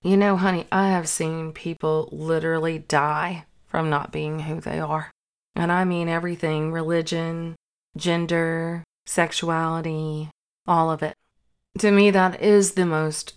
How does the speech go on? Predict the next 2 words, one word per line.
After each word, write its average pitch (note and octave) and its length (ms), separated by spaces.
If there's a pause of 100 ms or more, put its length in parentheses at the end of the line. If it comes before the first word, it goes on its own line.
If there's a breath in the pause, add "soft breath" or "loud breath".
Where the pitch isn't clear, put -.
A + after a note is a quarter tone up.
(120)
unnatural D#3+ 1200
blasphemy F#3 960